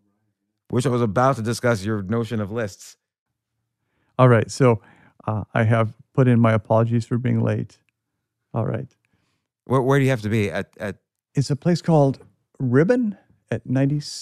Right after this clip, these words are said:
Speaker 2: at seventy-second.
Speaker 1: Oh, yeah. It'll take you five minutes to get there. I
Speaker 2: Okay.
Speaker 1: know the place. And then,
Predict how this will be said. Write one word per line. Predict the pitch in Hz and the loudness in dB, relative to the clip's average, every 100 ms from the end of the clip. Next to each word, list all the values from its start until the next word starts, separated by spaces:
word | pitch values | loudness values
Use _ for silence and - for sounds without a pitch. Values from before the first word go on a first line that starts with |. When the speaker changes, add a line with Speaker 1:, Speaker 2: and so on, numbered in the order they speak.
| - - - | -16 -16 -6
Speaker 2:
at | 139 120 - | -4 -4 -6
seventy-second. | - 143 170 180 180 196 196 254 254 _ - | -10 -8 -6 -6 -8 -10 -10 -10 -12 _ -4
Speaker 1:
Oh, | 135 117 | 0 2
yeah. | 107 95 | 0 -2
It'll | 95 101 | -2 -4
take | 101 | -4
you | 90 | -6
five | 95 87 | -6 -6
minutes | 87 - | -8 -8
to | |
get | 82 80 | -12 -12
there. | 82 | -10
I | 73 | -8
Speaker 2:
Okay. | 104 | -4
Speaker 1:
know | 90 | -4
the | |
place. | 82 82 80 _ _ _ _ _ 139 _ _ _ _ _ _ _ _ - | -6 -12 -20 _ _ _ _ _ -20 _ _ _ _ _ _ _ _ -10
And | 131 | -4
then, | 135 131 127 | -2 0 -2